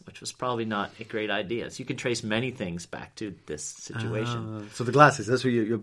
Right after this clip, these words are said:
Speaker 2: you're blaming your wife for this.
Speaker 1: No, Ethan blamed himself,
Speaker 2: Well,
Speaker 1: you know, like,
Speaker 2: yeah.
Speaker 1: and then we, I was thinking, like, if I hadn't suggested we go do that, you know, you can always trace things back to, like, if we just hadn't done this.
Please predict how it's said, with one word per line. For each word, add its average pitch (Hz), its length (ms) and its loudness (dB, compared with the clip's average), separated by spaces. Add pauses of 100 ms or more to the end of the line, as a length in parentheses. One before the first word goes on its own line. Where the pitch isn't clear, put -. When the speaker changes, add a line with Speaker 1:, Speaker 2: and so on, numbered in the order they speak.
Speaker 2:
you're 139 160 10
blaming 156 420 12
your 107 140 0
wife 131 360 10
for - 120 -12
this. 147 60 4
Speaker 1:
No, 160 460 10
Ethan 160 560 6 (360)
blamed 139 280 6
himself, 107 640 8
Speaker 2:
Well, 107 240 0
Speaker 1:
you 117 60 2
know, 113 320 10
like, 98 320 4
Speaker 2:
yeah. 131 80 0
Speaker 1:
and 123 100 2
then 123 180 4
we, 127 160 4
I 127 280 12
was 135 180 4
thinking, 120 320 2
like, 90 160 2
if - 120 -2
I 120 120 10
hadn't 110 300 4
suggested 95 580 0
we 85 100 -2
go 80 140 -2
do 139 320 2
that, 127 400 6
you 107 80 -2
know, 92 100 2
you 107 140 0
can 143 140 -2
always 147 320 6
trace 98 320 0
things 92 280 -4
back 90 360 2
to, 92 100 -6
like, 87 240 -4
if 139 300 4
we 107 100 0
just 98 220 0
hadn't 95 340 2
done 98 220 -2
this. 92 400 -2